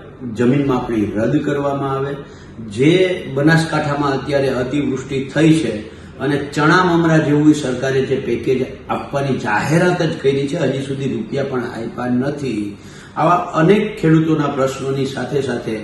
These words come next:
બેરોજગાર યુવાનોના પ્રશ્ન, ગુજરાતમાં ડ્રગ્સ અને દારૂ બેફામ વેચાય છે અને મારી બહેનો,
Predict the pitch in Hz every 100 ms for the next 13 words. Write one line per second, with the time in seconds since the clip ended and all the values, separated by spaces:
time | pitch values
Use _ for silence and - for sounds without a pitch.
0 | 107 - - - 123 147 156 147 139 143
1 | 127 120 131 143 151 151 151 147 135 -
2 | 143 151 - - - - - - - -
3 | - - - 120 123 147 156 165 165 165
4 | 170 170 - - - 135 127 156 185 175
5 | 175 160 151 139 156 160 160 147 - 143
6 | 147 135 135 165 156 - 110 - - -
7 | - - - - 147 151 151 151 - -
8 | 143 135 156 160 - 123 135 143 160 180